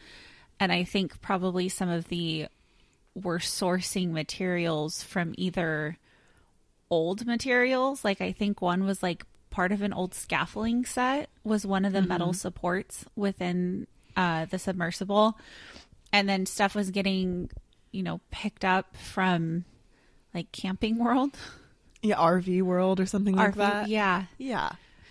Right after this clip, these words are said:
Speaker 1: So not
Speaker 2: Which, mm, I mean, sometimes I get it, right? Like, you pick things up from here, you pick things up from there, and maybe it works. Maybe that is sufficient. But
Speaker 1: It's sufficient when you have a camper on the Earth's surface and you're driving it around.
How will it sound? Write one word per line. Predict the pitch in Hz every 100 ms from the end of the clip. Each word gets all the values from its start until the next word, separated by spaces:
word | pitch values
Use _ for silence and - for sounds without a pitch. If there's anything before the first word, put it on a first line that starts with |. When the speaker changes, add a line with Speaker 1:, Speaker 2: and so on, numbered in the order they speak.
| - - - - -
Speaker 1:
So | - - - 330
not | 302 294
Speaker 2:
Which, | 294 311 - - - _ - -
mm, | 294 294 302 277 277 262 - -
I | -
mean, | 320 320
sometimes | 349 370 339
I | 285
get | 240 254
it, | -
right? | - 160
Like, | 185 175
you | 170
pick | - -
things | 160 151
up | 143 -
from | 175
here, | 311 330
you | 311
pick | - -
things | 196 180
up | -
from | - 180
there, | 202 214 208 220 - - - -
and | 262
maybe | 226 175 165
it | 180
works. | - 240 160 - - - -
Maybe | 165 156 170
that | 165 165
is | 160 156
sufficient. | - - 185 - 147 - - - - - _ - _ _
But | 208 185 170 160
Speaker 1:
It's | - 269 -
sufficient | 311 - 302 - 339
when | 262 269
you | 269
have | 277 254
a | 226
camper | - 269 262 247 220 202
on | 226 214
the | -
Earth's | 214 220
surface | - 226 226 208 202 208
and |
you're | 190
driving | 185 190 196 185
it | 175 160
around. | 151 165 - - -